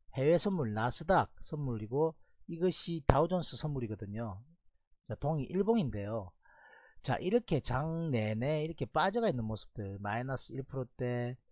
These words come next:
그 다음에 다우존스는 더 많이 지금 하락 중입니다. 마이너스 일점오 퍼센트대 이렇게 하락하고 있는 모습을, 아, 기관 외국인들은 보고 계실 거란 말입니다. 그러면 이것이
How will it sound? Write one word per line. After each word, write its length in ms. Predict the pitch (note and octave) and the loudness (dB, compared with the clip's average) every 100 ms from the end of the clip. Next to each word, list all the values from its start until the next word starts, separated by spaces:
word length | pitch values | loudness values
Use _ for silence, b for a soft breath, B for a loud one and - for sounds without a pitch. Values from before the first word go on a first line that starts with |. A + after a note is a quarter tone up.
| _ | _
그 60 | - | -10
다음에 300 | B2+ B2 A#2 | -4 -2 -2
다우존스는 580 | - A#2 D3 E3 C#3 A#2 | 0 0 2 0 -2 -4
더 200 | A#2 B2 | 0 0
많이 520 | G2+ A2 C3+ D#3 D#3 | 0 -2 -2 -2 -2
지금 180 | - - | -2 -2
하락 200 | A#2+ B2+ | -2 -2
중입니다. 360 | D#3+ C#3 G#2 | -6 -6 -4
마이너스 640 | G2+ G2+ B2 D3 C3 - A#2 | -2 -2 0 -2 -4 -4 -6
일점오 800 | - - E3 D#3+ - D#3+ A#2+ G2+ | -8 -8 -8 -6 -2 -2 -2 -4
퍼센트대 720 | D#3 D3+ F3+ - - C3+ B2 | -2 -2 -2 -6 -2 2 2
이렇게 240 | C#3+ - | 0 -6
하락하고 640 | - - C3 F#3+ B3+ A#3+ D#3 | -6 0 4 4 2 2 0
있는 160 | C3 | 0
모습을, 680 | C#3 D3+ E3 A#2 C#3 C3+ G2+ - b b b b | -2 0 -2 0 2 2 0 -6 b b b b
아, 140 | - G#2 | -4 -4
기관 360 | - D3 G3 G3+ | -2 4 6 6
외국인들은 540 | D#3 A#2+ F#3 G3+ C#3 | 2 0 0 0 0
보고 400 | G#2+ G3 B3 F#3 - | 0 0 2 0 -2
계실 260 | - - | -6 -4
거란 220 | D3+ D#3+ B2 | 0 2 2
말입니다. 540 | G#2 F#2+ F#2 F#2 C#3 - _ _ _ - _ _ _ _ _ _ - - b b | 0 -4 -6 -6 -8 -12 _ _ _ -20 _ _ _ _ _ _ -16 -16 b b
그러면 560 | - A3 B3 A3+ G3+ C#3+ | 0 2 6 6 6 4
이것이 420 | C3+ F#3+ G#3+ - | 0 2 2 2